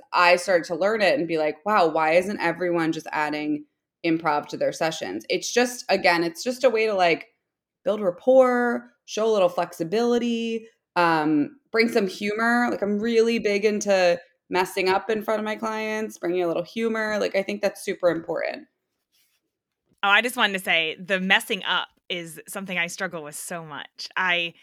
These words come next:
Speaker 2: suck when I mess up. I, I react in a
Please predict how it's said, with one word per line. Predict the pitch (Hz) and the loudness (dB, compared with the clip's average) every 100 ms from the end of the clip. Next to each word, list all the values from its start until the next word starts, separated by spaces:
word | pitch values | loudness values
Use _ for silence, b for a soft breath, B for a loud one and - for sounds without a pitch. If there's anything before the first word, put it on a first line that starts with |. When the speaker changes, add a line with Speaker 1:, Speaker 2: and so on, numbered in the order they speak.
| b b b b - | b b b b -12
Speaker 2:
suck | - - 240 123 - | -4 4 4 4 -6
when | 196 175 | -6 -4
I | |
mess | 185 214 214 | 0 0 2
up. | 240 - | 0 2
I, | 196 190 185 - _ _ _ _ _ _ _ _ _ _ _ - - | 4 4 2 -4 _ _ _ _ _ _ _ _ _ _ _ -4 0
I | 208 190 | 0 0
react | 190 220 226 277 | 0 2 4 2
in | |
a | 214 | -4